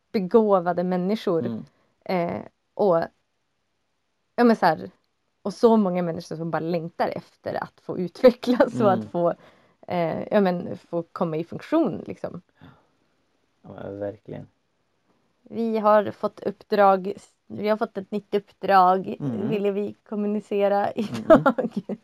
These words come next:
Speaker 1: Eh, och dela med oss lite reflektioner kring det.
Speaker 2: Ja.
Speaker 1: Eh, och jag, eh,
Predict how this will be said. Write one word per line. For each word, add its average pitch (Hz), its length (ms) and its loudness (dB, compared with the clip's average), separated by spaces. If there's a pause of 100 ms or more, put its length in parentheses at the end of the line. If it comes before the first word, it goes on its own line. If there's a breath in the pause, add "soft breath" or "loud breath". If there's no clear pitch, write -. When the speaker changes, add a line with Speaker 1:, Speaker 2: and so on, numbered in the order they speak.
(460 loud breath)
Speaker 1:
Eh, 202 260 2
och - 380 -4
dela 196 280 -2
med 190 200 -2
oss 185 120 -10
lite 190 240 -6
reflektioner 202 840 -6
kring 196 260 -8
det. 107 200 -8 (160)
Speaker 2:
Ja. 107 280 -12 (460)
Speaker 1:
Eh, 208 260 -10 (260)
och - 320 -12 (440)
jag, 196 560 0 (120)
eh, - 360 -8